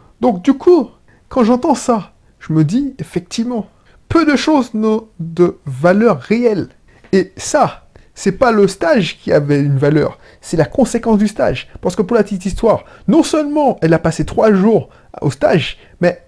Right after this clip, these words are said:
elle ne s'est pas inscrite au, pour passer le code en Guadeloupe. Elle s'est inscrite dans la foulée, le lundi d'après, parce qu'elle est restée, le stage c'est du jeudi au samedi, elle s'est inscrite le lundi et elle est à l'examen le lundi, elle a réussi avec trente-neuf sur,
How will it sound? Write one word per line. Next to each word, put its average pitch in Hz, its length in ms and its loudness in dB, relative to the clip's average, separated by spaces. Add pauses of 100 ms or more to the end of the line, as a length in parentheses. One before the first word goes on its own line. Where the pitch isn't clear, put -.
(120)
elle 180 120 4
ne 180 40 4
s'est 220 140 0
pas 302 140 -2
inscrite 277 500 -2 (280)
au, 165 220 2
pour 160 220 -6
passer 170 220 0
le 160 60 -2
code 165 280 0 (460)
en 139 80 2
Guadeloupe. 220 480 2 (320)
Elle 151 80 -2
s'est - 140 2
inscrite 277 400 2
dans 165 100 4
la 160 80 2
foulée, 226 500 2 (460)
le 151 200 4
lundi 208 340 4
d'après, 185 400 0 (200)
parce - 120 -16
qu'elle 139 120 0
est 139 40 4
restée, 143 420 0 (200)
le 131 80 0
stage 180 260 -2
c'est 131 120 -2
du 127 140 0
jeudi 156 320 2
au 143 80 2
samedi, 135 440 0 (280)
elle 131 80 -6
s'est - 160 2
inscrite 254 480 -4
le 131 180 4
lundi 226 640 4 (120)
et 143 100 0
elle 143 180 4
est 139 100 4
à 123 40 4
l'examen 123 480 0
le 117 180 -4
lundi, 196 580 0
elle 135 120 0
a 120 80 0
réussi 127 320 -2
avec - 180 -4
trente-neuf 233 400 -4
sur, 196 220 -8